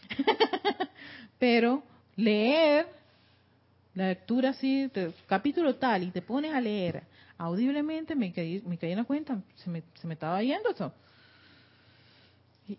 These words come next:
y me grabé. Y yo decía, "¡Qué horrible!". <laughs> "¡Qué horrible!". Y yo, "¿Qué, qué pasó? Siento que esto no me gusta". Ah, viste, estabas perdiendo ese,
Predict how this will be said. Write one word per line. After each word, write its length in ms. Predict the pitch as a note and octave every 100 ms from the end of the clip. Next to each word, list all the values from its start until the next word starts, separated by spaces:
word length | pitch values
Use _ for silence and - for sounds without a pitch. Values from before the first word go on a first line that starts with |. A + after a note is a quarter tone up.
| -
y 140 | A#3
me 140 | A#3
grabé. 640 | A#3 A3 G#3 D4+ D#4+ G3+ -
Y 80 | G#3
yo 40 |
decía, 160 | A#3 D#4
"¡Qué 80 | C4+
horrible!". 800 | B3+ - F#4+ B4+ G4+ A#3+ G3 E3
<laughs> 1160 | - G3 - B4 - A4+ A4+ - G#4+ - G#4 -
"¡Qué 140 | -
horrible!". 640 | D#4 D4 D#4 G4+ F#4+ D4+ C#4
Y 60 |
yo, 140 | D#4 F#4
"¿Qué, 120 | C#4
qué 160 | - -
pasó? 420 | E4 - - G#4+ A4 G4+ F4+ E4 - C#4+ _
Siento 480 | - D4+ F4+ E4+
que 80 | E4
esto 120 | - E4
no 100 | D#4
me 100 | D4+
gusta". 340 | D#4+ E4 A3+
Ah, 360 | G3 G#3 A3 A#3+
viste, 340 | A#3 D4 C#4+ A3
estabas 240 | F#3+ A3+
perdiendo 800 | G#3+ G#3 G3+ A3 A3+ A#3+ A#3+ A3+
ese, 440 | G#3+ A3+ - A3+